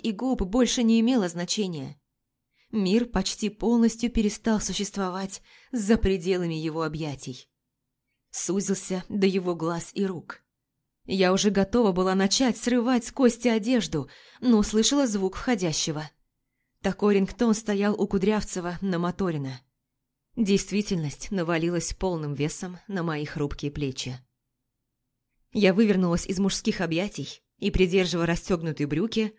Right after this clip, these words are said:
рванулась к выходу из кухни, по дороге буркнув: «Ответь начальнику». Костя чертыхнулся и схватил телефон. Он ответил чуть резче, чем полагалось,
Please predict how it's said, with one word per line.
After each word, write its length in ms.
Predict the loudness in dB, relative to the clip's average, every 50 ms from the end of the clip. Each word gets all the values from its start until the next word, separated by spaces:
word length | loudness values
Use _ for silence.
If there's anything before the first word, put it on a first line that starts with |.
| _ -2
рванулась 540 | 2 2 4 6 6 8 8 6 6 4
к 60 | 2 2
выходу 320 | 2 2 2 2 2 2
из 140 | 2 0 0
кухни, 520 | 0 0 0 0 0 -4 -4 -4 -6 -8 _ _ _ _ _ _
по 100 | 0 4
дороге 400 | 4 4 6 6 4 4 4 2
буркнув: 600 | -2 0 -2 -2 -2 -4 -4 -6 -6 -6 -10 -14 -16 _ _ _ _ _ _ -6
«Ответь 520 | -6 -4 -2 0 2 0 2 0 -4 -8 -6
начальнику». 640 | -6 -4 -4 -2 -2 -2 -2 -4 -6 -6 -8 -10 -12 -12 _ _ _ _ _ _ _ _ _ _ _ _ _ _ _ _ _ _ _ _ _ _ _ _ _ _ _ _ _ _ _ _ -10
Костя 340 | -4 -2 -2 0 0 0 -2
чертыхнулся 800 | 0 0 0 0 0 -2 -2 -2 -4 -2 -2 -2 -2 -2 -4 -4
и 80 | -2 -4
схватил 440 | -2 -2 -2 -4 -2 -2 -4 -4 -4
телефон. 560 | -4 -4 -4 -4 -6 -8 -10 -8 -8 -10 -12 _ _ _ _ _ _ _ _ _ _ _ _ _ _ _ _ _
Он 160 | 2 2 2 2
ответил 400 | 0 -2 2 2 2 2 2 0
чуть 280 | -2 -2 -4 -4 0 0
резче, 420 | 2 2 2 0 0 -2 -4 -4
чем 220 | -4 -4 -6 -6 -4
полагалось, 760 | -4 -4 -2 -4 -4 -4 -6 -6 -6 -6 -8 -10 -10 -12